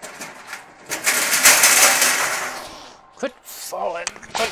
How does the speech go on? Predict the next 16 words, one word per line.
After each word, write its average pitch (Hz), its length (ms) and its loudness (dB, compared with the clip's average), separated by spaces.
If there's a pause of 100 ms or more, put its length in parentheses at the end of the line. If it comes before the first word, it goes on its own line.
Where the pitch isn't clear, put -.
dropping. - 580 -2 (1300)
Oh, 180 360 6
it 165 160 -4
broke 170 300 6
down 160 220 -2
there. 151 300 -8 (160)
Right 180 180 6
there 202 160 4
where 196 220 6
I 185 60 8
was 185 180 4
saying 185 320 0
that 165 140 0
it 170 100 2
looked 175 260 0
burnt. 175 380 0